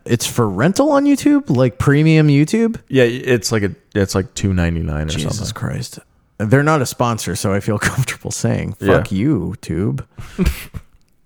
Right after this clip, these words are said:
Speaker 2: Yeah.
Speaker 1: I shouldn't feel comfortable saying that
Speaker 2: <laughs>
Speaker 1: because it's
Speaker 2: You
Speaker 1: lame.
Speaker 2: felt really comfortable saying that.
Speaker 1: Yeah,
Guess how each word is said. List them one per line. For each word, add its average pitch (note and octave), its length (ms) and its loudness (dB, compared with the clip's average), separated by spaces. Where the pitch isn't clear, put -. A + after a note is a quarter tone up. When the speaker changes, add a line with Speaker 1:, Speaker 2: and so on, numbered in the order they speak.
Speaker 2:
Yeah. D3 220 2
Speaker 1:
I A#2+ 60 2
shouldn't C#3 300 2
feel A2 160 -2
comfortable G2 400 -2
saying G2 280 -2
that G2 360 0
Speaker 2:
<laughs> - 260 -8
Speaker 1:
because A#2 260 0
it's G#2+ 160 -2
Speaker 2:
You F3 80 4
Speaker 1:
lame. - 100 2
Speaker 2:
felt D4 240 2
really A#2 580 2
comfortable F#2 580 0
saying E2+ 440 0
that. G#2+ 60 -2
Speaker 1:
Yeah, G#2+ 280 0